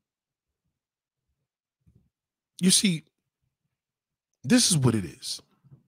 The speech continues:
There's a few smart women in this world,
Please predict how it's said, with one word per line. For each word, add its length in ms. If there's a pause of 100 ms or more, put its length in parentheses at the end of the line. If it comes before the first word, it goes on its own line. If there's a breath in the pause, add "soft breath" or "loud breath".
(2750)
There's 180
a 80
few 380
smart 440
women 240
in 80
this 200
world, 280